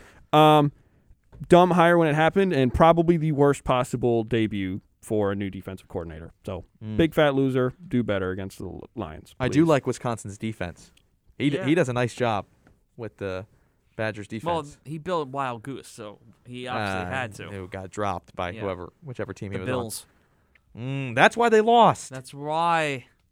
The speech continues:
Speaker 2: Also, Ian Book made a roster, so that's great.
Speaker 3: Congratulations.
Speaker 1: I'm sorry. I'm not over Graham Mertz being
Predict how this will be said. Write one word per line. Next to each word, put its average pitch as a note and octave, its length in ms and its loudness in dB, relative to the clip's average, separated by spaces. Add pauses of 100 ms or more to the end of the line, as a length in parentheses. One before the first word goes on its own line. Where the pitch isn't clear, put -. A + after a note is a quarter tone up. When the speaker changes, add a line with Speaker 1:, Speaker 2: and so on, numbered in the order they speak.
(1120)
Speaker 2:
Also, C3 240 -2
Ian C3 240 0
Book B2+ 320 2 (640)
made A2 180 -6
a G#2 40 -4
roster, G2+ 400 -6 (140)
so F#2 220 -12 (200)
that's G2+ 120 -18
great. F#2 200 -14 (220)
Speaker 3:
Congratulations. A#2 840 -10 (1400)
Speaker 1:
I'm G#3 120 0
sorry. G#2+ 240 -2
I'm E3+ 100 -4
not A3 160 2
over A#2+ 260 4 (160)
Graham C3 320 0
Mertz G#2 440 -8
being B2 180 0